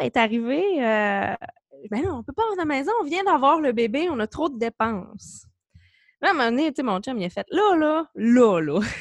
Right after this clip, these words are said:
<laughs> Il va toujours avoir un mais. Tu sais, c'est sûr que dans notre vie, il va fa-, toujours falloir qu'on dépense pour quelque chose, selon le moment de notre vie. Euh, puis là, ben, on, on en veut une maison, on a besoin d'un foyer, on est tombé quatre.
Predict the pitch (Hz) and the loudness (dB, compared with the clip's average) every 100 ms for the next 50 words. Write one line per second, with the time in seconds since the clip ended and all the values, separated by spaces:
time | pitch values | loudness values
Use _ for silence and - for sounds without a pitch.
0 | - 233 - 359 339 320 311 302 247 _ | -6 -6 -8 -16 -16 -18 -20 -20 -20 _
1 | _ - 233 302 311 403 427 392 294 285 | _ -8 2 4 6 6 6 4 4 4
2 | 302 247 233 226 226 226 233 370 - 269 | 4 2 2 2 0 -2 -4 -10 -8 -10
3 | - 415 403 240 302 381 262 226 226 277 | -4 -2 0 0 2 4 2 2 2 2
4 | - 226 - 294 - 381 370 - 254 254 | 0 -4 -2 0 4 4 4 4 4 4
5 | 277 240 220 226 254 254 - - - 175 | 4 2 2 2 2 -2 -4 -10 -10 -12
6 | - - - _ _ _ 254 254 240 226 | -12 -16 -16 _ _ _ -4 0 2 2
7 | 202 196 - - 101 170 - _ - _ | 2 0 -4 -8 -8 -8 -10 _ -20 _
8 | _ _ _ _ _ _ - 185 196 196 | _ _ _ _ _ _ -6 -2 0 0
9 | 196 196 190 110 - - 208 214 233 220 | 0 -2 -4 -8 -14 -10 -2 0 2 0
10 | 196 185 190 190 52 71 _ - 220 285 | -2 -2 -2 -6 -8 -12 _ -6 0 2
11 | 359 349 330 330 240 226 254 240 233 262 | 4 2 2 0 0 -2 -2 0 0 0
12 | 294 254 226 214 214 208 233 311 294 247 | 0 -2 -2 -4 -4 -4 -4 -2 -2 -2
13 | - | -4